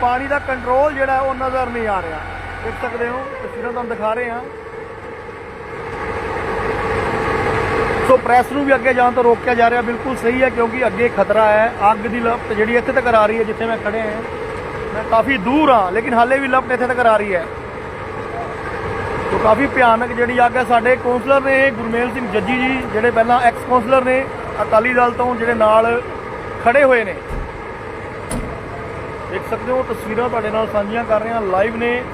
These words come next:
ਫਾਈਵ ਗੇਟ ਦੇ ਜਿਹੜੇ ਅਫਸਰ ਸਾਹਿਬਾਨ ਨੇ, ਉਹ ਵੀ ਨਾਲ ਨਾਲ ਲੱਗ ਰਹੇ ਨੇ।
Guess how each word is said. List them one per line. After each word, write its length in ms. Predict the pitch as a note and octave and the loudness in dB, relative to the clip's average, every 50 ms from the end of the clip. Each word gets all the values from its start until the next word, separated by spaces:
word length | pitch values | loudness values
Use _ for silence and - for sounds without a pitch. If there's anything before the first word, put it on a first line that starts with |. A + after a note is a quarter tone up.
| - | -2
ਫਾਈਵ 240 | - G3 G#3 A3+ A3 G#3 | 0 2 2 2 0 0
ਗੇਟ 160 | A#3+ A#3+ A#3+ | 0 0 0
ਦੇ 220 | A#3+ B3 B3 B3 A#3+ | 2 2 4 2 2
ਜਿਹੜੇ 280 | A3 A3 A3+ A#3 B3 | 0 0 -2 -2 -2
ਅਫਸਰ 300 | A3 A3 - - A#3+ A#3 G#3+ | -2 -4 -4 -4 -4 -2 2
ਸਾਹਿਬਾਨ 340 | A#3 A#3 A3+ A3 A3 A3+ A3+ | 2 2 4 4 2 2 0
ਨੇ, 80 | A3+ | 0
ਉਹ 80 | A#3+ A#3+ | -2 -2
ਵੀ 100 | A#3+ B3 | -2 -2
ਨਾਲ 240 | A3+ A3+ A3 A3 G#3+ | 0 0 0 2 2
ਨਾਲ 220 | A3+ A3+ A3+ A3 | 2 2 2 4
ਲੱਗ 180 | G#3+ G#3 G3+ G3+ | 4 2 2 2
ਰਹੇ 140 | A3 A#3+ A#3+ | 0 -2 0
ਨੇ। 200 | A#3+ B3 B3 | 0 -2 -6